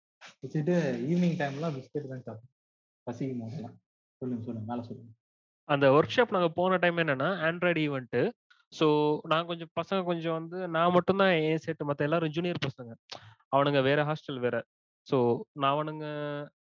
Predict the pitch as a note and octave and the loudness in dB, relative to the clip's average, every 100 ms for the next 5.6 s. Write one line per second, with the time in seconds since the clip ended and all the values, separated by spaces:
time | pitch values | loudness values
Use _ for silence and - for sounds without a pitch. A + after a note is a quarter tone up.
0 | _ - D3+ E3 D#3+ D3 E3 F3 E3 E3 | _ -2 0 2 2 2 0 -4 -8 -6
1 | F3 D#3+ C#3+ D3 D3 D#3 C#3+ C3+ F3+ F#3+ | -4 -2 -2 -4 -6 -10 -10 -8 -8 -8
2 | D#3+ D3+ D#3+ D3 F3+ F3+ D3+ D3+ C#3 C3+ | -12 -14 -12 -12 -8 -8 -4 -4 -4 -2
3 | C#3 G3+ _ _ _ - F#3+ G3 - F#3 | -2 -2 _ _ _ -8 -6 -4 -4 -4
4 | - G3+ E3 B2 A2+ D3 C#3+ C3+ B2+ A2+ | -2 -2 0 -2 -4 -6 -4 -2 -2 -4
5 | A2 G#2+ A#2 - A#2 | -4 -4 -6 -6 -8